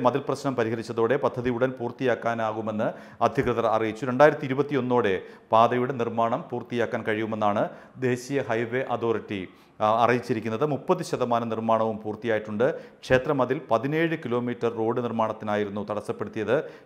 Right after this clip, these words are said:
ക്ഷേത്രമതിൽ കാരണം റോഡ് നിർമ്മാണം തടസ്സപ്പെട്ടതോടെയാണ് മുഖ്യമന്ത്രി യോഗി ആദിത്യനാഥ് ഇടപെട്ടത്. ഗോരഖ്നാഥ് ക്ഷേത്രത്തിലെ അധിപനായിരുന്ന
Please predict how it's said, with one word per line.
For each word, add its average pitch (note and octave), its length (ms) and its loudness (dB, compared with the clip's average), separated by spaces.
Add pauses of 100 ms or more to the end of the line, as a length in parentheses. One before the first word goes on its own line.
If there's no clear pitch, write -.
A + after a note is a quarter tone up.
ക്ഷേത്രമതിൽ B2+ 520 -2
കാരണം A2+ 320 0
റോഡ് C3 220 0
നിർമ്മാണം A#2 380 0
തടസ്സപ്പെട്ടതോടെയാണ് A2 840 -2 (360)
മുഖ്യമന്ത്രി A#2+ 440 -4
യോഗി A2 320 -4 (100)
ആദിത്യനാഥ് A2 680 0 (140)
ഇടപെട്ടത്. A2 440 -2 (120)
ഗോരഖ്നാഥ് C3 380 0
ക്ഷേത്രത്തിലെ A2+ 480 -2 (340)
അധിപനായിരുന്ന A#2+ 600 0